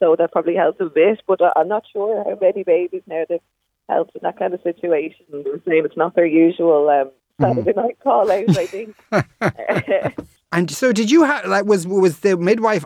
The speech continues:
Speaker 2: on the phone when, wh-, when you were giving birth, or at that stage the lads had taken over?
Speaker 1: Yeah, no, so I think, um, my husband rang the Holles Street while my dad rang the ambulance, so, um,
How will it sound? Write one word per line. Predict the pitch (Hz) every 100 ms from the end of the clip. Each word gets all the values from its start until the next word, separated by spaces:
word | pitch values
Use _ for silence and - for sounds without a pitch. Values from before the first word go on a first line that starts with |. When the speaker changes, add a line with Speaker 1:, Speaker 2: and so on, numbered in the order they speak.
| 196
Speaker 2:
on | 175 165
the | 147
phone | 160 180 247 233
when, | 220 165 151
wh-, | 139 139 127
when | 127 120
you |
were | 113
giving | 107 104 101
birth, | 98 95 80 - 113
or | 104 98
at | 95
that | 107 98
stage | - 98 90
the | 104
lads | 101 98 90
had | 87
taken | 87 85 87
over? | 78 80 - _ _ _ -
Speaker 1:
Yeah, | 196 196 214 190
no, | 196 202 202 208
so | 202 180 175 -
I | 175
think, | 220 190 - -
um, | 190 170 160 156 151 147 135 _ _
my | 160 151
husband | 160 - 156 143
rang | 147 147 147 143 143 139 - _ _ -
the | 151 139 139 139 _ _ -
Holles | - 143 143
Street | - 151 135
while | 139 143 135 131 -
my | 135 135
dad | 143 139 131
rang | 139 135 131
the | 139
ambulance, | 135 139 156 143 139 -
so, | 151 135 - _ _ _ -
um, | 135 127 123 123 120